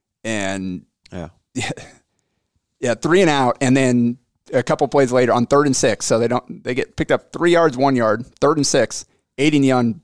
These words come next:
Speaker 1: bursts right through the middle of the line, sprints forty-six yards for the touchdown. And just like that, it's twenty-eight thirteen.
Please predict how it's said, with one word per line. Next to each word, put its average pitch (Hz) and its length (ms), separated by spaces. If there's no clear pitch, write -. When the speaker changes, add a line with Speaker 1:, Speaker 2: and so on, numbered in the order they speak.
Speaker 1:
bursts 147 340
right 131 240
through 135 140
the 120 80
middle 123 200
of 117 60
the 120 80
line, 117 340
sprints 135 440
forty-six 131 540
yards 113 380
for 117 100
the 107 80
touchdown. 92 540
And 120 280
just 151 160
like 127 140
that, 117 300
it's 113 120
twenty-eight 113 380
thirteen. - 400